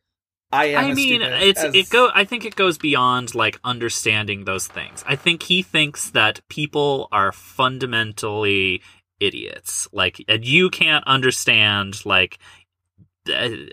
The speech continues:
Speaker 2: I don't know. I, I can't keep making the same argument over and over. It, I guess the one other thing that Danny Collins got, it won the Alliance of Women Film Journalists Award for Most Egregious Age Difference Between Leading Man and Love Interest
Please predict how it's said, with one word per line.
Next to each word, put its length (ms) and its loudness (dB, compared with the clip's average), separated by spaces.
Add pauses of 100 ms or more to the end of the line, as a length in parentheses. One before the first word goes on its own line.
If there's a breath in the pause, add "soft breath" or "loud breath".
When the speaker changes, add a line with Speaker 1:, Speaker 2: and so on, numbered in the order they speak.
Speaker 2:
I 100 2
don't 140 -4
know. 120 -16
I, 140 0 (300)
I 60 -2
can't 260 -2
keep 180 -12
making 280 -18
the 60 -20
same 220 -10
argument 400 -20
over 220 -16
and 80 -18
over. 180 -18
It, 120 -16 (1200 soft breath)
I 60 -6
guess 180 2
the 120 0
one 380 2
other 260 0
thing 640 0
that 220 2
Danny 260 0
Collins 420 -6
got, 480 2
it 320 -2
won 680 -2
the 220 0
Alliance 500 -6
of 120 -16
Women 240 -12
Film 280 -12
Journalists 840 -8
Award 680 2
for 160 -4
Most 340 2
Egregious 480 0
Age 300 0
Difference 440 0
Between 580 -4
Leading 340 -4
Man 320 2
and 140 -6
Love 360 2
Interest 760 0